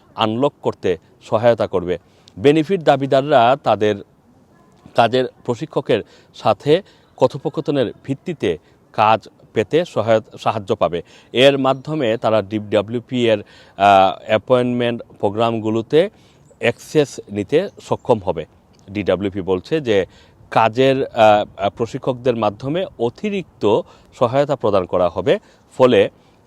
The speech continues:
আহ, দেশের ওয়েলফেয়ার সিস্টেম, মানে বেনিফিট সিস্টেম আরও টেকসই হবে এবং অর্থনৈতিক নিষ্ক্রিয়তা মোকাবেলা করা যাবে।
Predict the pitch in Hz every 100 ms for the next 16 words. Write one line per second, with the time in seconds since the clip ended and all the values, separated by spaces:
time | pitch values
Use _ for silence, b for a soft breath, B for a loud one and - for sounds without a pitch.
0 | - 101 90 113 - 127 - 113 135 131
1 | 151 135 - - 101 - 104 76 _ _
2 | _ - 95 92 104 104 135 - 120 -
3 | 175 98 95 85 b b - 113 - 131
4 | 104 85 85 - b b 107 113 - 107
5 | 113 - 151 139 143 131 _ - 104 113
6 | - - 110 87 82 123 214 b b b
7 | - 107 - 95 87 85 90 87 85